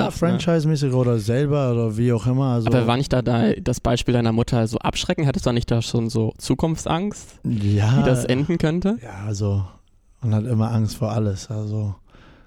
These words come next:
Speaker 2: kannst immer so eine scary side finden für alles. Also
Speaker 1: Aber überzeugt dich manchmal auch da deine eigene Selbstkritik?
Speaker 2: Ähm, ja, ich glaube, ich hatte,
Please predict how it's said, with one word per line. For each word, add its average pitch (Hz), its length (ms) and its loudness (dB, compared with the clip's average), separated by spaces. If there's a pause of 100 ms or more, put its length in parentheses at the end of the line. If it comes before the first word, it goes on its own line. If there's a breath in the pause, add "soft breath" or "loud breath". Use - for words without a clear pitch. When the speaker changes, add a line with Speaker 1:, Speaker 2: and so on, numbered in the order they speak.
(120)
Speaker 2:
kannst 110 240 0
immer 113 300 2
so 104 160 2
eine 104 380 2 (460 soft breath)
scary 107 520 0
side 104 380 -2
finden 101 580 0
für 107 260 -2
alles. 104 400 -4
Also 101 400 0 (1080 loud breath)
Speaker 1:
Aber 123 320 4 (120)
überzeugt 131 500 2
dich 180 100 0
manchmal 170 320 0
auch - 100 0
da 147 260 2
deine 147 280 0
eigene 143 220 2
Selbstkritik? - 840 -2 (200)
Speaker 2:
Ähm, 107 340 0 (760)
ja, 123 220 -2
ich 113 80 -6
glaube, 127 320 -8
ich - 220 -12
hatte, 123 480 -6